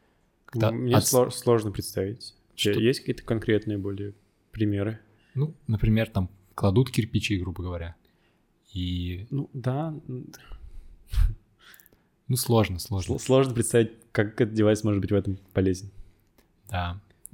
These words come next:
Speaker 1: Также я думал, может быть, как-то про снег на крышах, типа там эти камеры как-то отслеживают, там, сколько на крышах накопилось снега, и там в нужный момент там вызывают, чтобы люди там приехали, почистили, если
Speaker 2: Мгм.
Speaker 1: там есть какая-то опасность, ну, что-то такое.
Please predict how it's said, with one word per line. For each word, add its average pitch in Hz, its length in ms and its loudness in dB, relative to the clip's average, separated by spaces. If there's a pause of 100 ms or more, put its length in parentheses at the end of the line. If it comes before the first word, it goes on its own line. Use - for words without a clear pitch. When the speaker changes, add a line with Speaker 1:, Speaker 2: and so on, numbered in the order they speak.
(100)
Speaker 1:
Также 139 300 4
я 120 160 6
думал, 120 320 4
может 104 240 2
быть, 101 140 -4
как-то - 200 -10
про - 160 2
снег 104 300 2
на 92 100 -2
крышах, 92 340 -8
типа - 220 -10
там 90 240 -8 (340)
эти - 80 -14
камеры 107 360 -2
как-то 95 240 -6
отслеживают, 95 420 -2
там, 92 140 -4
сколько 98 260 -2
на 98 100 2
крышах - 300 -2
накопилось 98 460 -2
снега, 123 420 -4 (240)
и 101 80 -4
там 95 140 -2
в 95 60 -2
нужный 101 260 0
момент 98 340 -2
там 95 160 -6
вызывают, 92 460 -8
чтобы 92 260 -12
люди 90 180 -10
там 87 160 -14
приехали, 92 380 -8
почистили, - 640 -10 (340)
если 101 280 0
Speaker 2:
Мгм. 95 40 -4
Speaker 1:
там 95 140 -6
есть 95 160 -6
какая-то 98 240 -4
опасность, 90 480 -8
ну, 123 180 -6
что-то - 280 -20
такое. - 300 -10